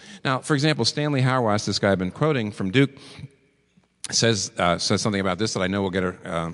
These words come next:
a response from you. He says, "Equally destructive as the moral obligation approach to marriage, that you must do it for social status obligation,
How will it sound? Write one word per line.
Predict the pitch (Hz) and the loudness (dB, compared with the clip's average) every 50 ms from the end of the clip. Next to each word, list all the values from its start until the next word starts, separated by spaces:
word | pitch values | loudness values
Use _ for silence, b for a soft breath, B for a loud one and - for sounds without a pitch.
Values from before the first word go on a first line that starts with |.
| 78 - | -10 -10
a | 82 82 82 | -8 -8 -8
response | 82 82 82 85 80 - - 107 98 98 - | -8 -8 -8 -8 -6 -6 -4 -4 -4 -4 -6
from | - 95 90 | -6 -6 -4
you. | 92 107 127 B B B B B B B B B B | -4 -4 -6 B B B B B B B B B B
He | - 127 | -2 0
says, | - 139 123 113 131 | 2 0 0 2 0
"Equally | 170 196 - 226 208 196 | 0 0 2 2 2 4
destructive | 160 147 139 - - 151 143 135 - 123 110 | 4 4 2 2 2 2 2 2 0 0 2
as | 104 107 98 92 | 2 2 2 2
the | 104 | 0
moral | 101 107 113 123 127 120 | 2 2 4 4 4 4
obligation | 117 117 110 101 107 101 107 107 110 104 - 101 | 4 4 2 2 0 2 2 2 2 0 0 -2
approach | 95 - - 95 90 - - | -4 -2 -2 -2 -2 -2 -4
to | 90 | -4
marriage, | 80 80 76 76 78 87 113 165 - - - _ _ _ _ _ _ _ _ _ _ _ _ _ _ _ _ _ _ _ _ _ | -4 -4 -4 -2 -2 -2 -4 -4 -6 -10 -14 _ _ _ _ _ _ _ _ _ _ _ _ _ _ _ _ _ _ _ _ _
that | - 107 | -2 0
you | 104 98 | 0 2
must | 98 101 92 - | 0 0 0 0
do | - 101 | 0 0
it | 95 | 0
for | - 98 | 0 -2
social | 90 - 101 98 - - 92 | -2 0 0 0 0 0 -2
status | - - 98 90 87 87 - | 0 0 2 2 2 0 -2
obligation, | 92 82 78 80 76 78 76 76 - 101 101 135 | -2 -4 -4 -4 -6 -8 -8 -8 -8 -10 -10 -12